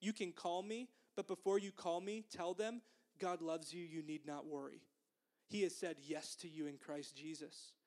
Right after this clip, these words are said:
And one day, you will have this sense of you saying yes back to him, to follow him, to give your life to him.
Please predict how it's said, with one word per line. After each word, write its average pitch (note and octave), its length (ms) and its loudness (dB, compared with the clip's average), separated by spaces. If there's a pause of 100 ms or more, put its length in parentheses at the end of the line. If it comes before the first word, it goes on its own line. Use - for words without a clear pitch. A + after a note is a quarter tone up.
(340)
And F3 200 0
one F3 200 2
day, F#3 420 2 (260)
you F3 240 -2
will G3 220 4
have E3 420 -4
this E3+ 180 0
sense F3+ 460 0
of D3+ 120 -2
you D#3+ 180 -8
saying E3+ 440 -2
yes D#3 380 -2
back E3 300 -4
to E3+ 120 -4
him, D#3 400 -6 (360)
to E3 100 -2
follow D#3 440 0
him, G3+ 320 -2 (160)
to F3+ 100 -2
give E3 180 0
your C#3+ 140 2
life D3 340 -2
to G3 100 -2
him. G#3 380 -4